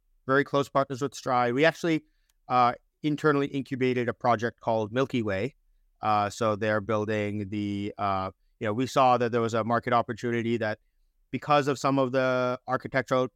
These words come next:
decisions that Celestia chose, it's hard for, like, you can't use interchain accounts on Celestia. So we saw that and we're like, "Okay, look, if we can actually architect it this way, we can,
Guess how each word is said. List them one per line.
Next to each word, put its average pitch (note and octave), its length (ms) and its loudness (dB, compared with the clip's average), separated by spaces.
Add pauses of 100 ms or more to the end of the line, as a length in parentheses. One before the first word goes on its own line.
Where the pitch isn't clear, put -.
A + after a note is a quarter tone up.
(320)
decisions B2 500 0
that A#2+ 180 0
Celestia A#2+ 520 -2
chose, C3 380 0
it's A#2 120 -6
hard A2+ 260 0
for, A#2 260 0
like, A2 260 -2 (360)
you A#2+ 80 -10
can't B2 240 0
use B2+ 240 -2
interchain B2 400 0
accounts B2 560 -4
on D3 280 -2
Celestia. D#3+ 500 -2
So A#2 300 -2 (340)
we A#2+ 120 -4
saw F#3 280 6
that C3+ 260 2
and A#2+ 140 -2
we're A#2+ 80 0
like, A#2 180 -2
"Okay, C3+ 320 0
look, A#2 180 -2
if A2 120 -8
we C3 120 -4
can C3+ 140 -2
actually B2+ 300 0
architect C3 520 -2
it A2+ 140 -4
this E3 200 -4
way, A#2 380 -4 (340)
we G#2+ 140 -6
can, G#2 400 -4